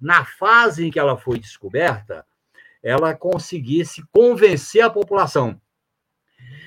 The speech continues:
É tanto que, do ponto de vista de uma previsão política, a guerrilha previu corretamente, porque ela dizia o seguinte: "Essa vai ser uma região de grandes conflitos", o que acabou sendo, pelo minério,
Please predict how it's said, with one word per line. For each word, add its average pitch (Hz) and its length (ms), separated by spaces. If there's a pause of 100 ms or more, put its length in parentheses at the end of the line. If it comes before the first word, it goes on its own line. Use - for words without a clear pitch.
(140)
É 180 160
tanto 220 480
que, 180 140
do 190 120
ponto 247 240
de 202 120
vista 170 340
de 143 100
uma 190 200
previsão 147 520
política, 143 500
a - 20
guerrilha 214 500 (720)
previu 185 420
corretamente, 143 640
porque - 180
ela 185 240
dizia 160 300
o 196 40
seguinte: 123 380 (340)
"Essa 202 300
vai 196 160
ser 202 120
uma 185 120
região 180 400
de 175 100
grandes 180 360
conflitos", 156 500
o - 20
que 254 120
acabou 220 420
sendo, 220 400 (1400)
pelo 156 240
minério, 202 600